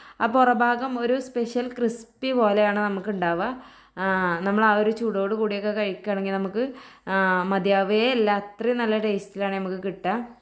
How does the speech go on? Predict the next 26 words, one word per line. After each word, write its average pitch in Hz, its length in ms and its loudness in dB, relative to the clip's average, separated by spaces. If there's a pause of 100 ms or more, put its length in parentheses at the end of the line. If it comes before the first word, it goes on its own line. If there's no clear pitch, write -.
(400)
ഇനി 254 180 4
നിങ്ങൾക്ക് 262 380 2
നല്ല 262 500 2
പോലെ 294 280 2
കോട്ടിങ് 240 400 0
കഴിയുമ്പോൾ 233 240 0
നിൽക്കണം 220 340 -2
എന്നുണ്ടെങ്കിൽ 220 760 -2
നെക്സ്റ്റ് 233 380 -2
ഒരു 233 160 4
പ്രാവശ്യം 214 440 0
കൂടി 202 200 -2
ഇതുപോലെ 196 520 -2 (340)
ചെയ്തിട്ട്, 214 720 0 (400)
ആ, 196 340 2
ഒരു 226 180 2
പ്രാവശ്യം 214 420 0
കൂടി 202 160 -2
പൊടിയിൽ 202 420 0
ഡിപ്പ് 202 280 -4
ചെയ്യാം. 214 300 0 (380)
അപ്പോൾ 208 140 2
നല്ലൊരു 247 520 4
കോട്ടിങ് 226 420 0
ആയിട്ട് 202 260 -2
കിട്ടും. 196 580 -6